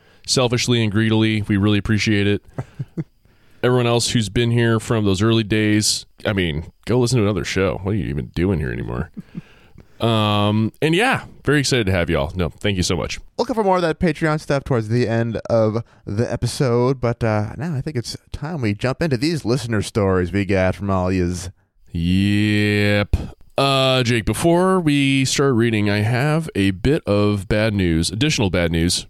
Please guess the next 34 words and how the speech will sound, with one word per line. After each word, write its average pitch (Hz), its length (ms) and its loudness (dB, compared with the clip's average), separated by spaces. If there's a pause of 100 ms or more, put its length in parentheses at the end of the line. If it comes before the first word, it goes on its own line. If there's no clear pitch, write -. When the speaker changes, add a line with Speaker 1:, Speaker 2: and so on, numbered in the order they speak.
Speaker 1:
to - 80 -12
go 101 80 2
with 82 100 -2
the 82 60 0
last 82 160 0
Speaker 2:
Uh-oh. 87 100 -2
Speaker 1:
bad 53 80 -6
news, 76 220 -6 (200)
Speaker 2:
Okay. 90 380 -6
Speaker 1:
which - 180 0
turned 110 140 0
out 101 60 0
to - 60 -10
be 95 100 -4
good 120 160 2
news, 95 360 0
and 131 220 -2
this 208 180 0
will 101 180 0
maybe 87 220 -4
turn 90 160 -4
out 78 100 -2
to - 40 -10
be 78 80 -6
good 78 140 -2
news 85 180 -2
too. 73 280 -4 (140)
But 95 220 -2
it's - 400 -4 (840)
those, 110 480 0
uh, 107 400 0
those 98 240 0
G 220 440 0
D 160 640 0